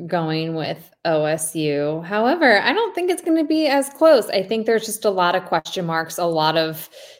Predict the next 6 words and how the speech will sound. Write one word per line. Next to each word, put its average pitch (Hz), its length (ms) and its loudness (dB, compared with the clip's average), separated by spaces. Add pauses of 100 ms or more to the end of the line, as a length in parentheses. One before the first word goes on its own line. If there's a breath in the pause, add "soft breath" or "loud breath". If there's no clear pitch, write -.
things 190 300 0
being 175 240 -2
shuffled 165 480 -2
around 156 640 -2 (100)
at, 151 540 -2 (160)
at 165 220 -2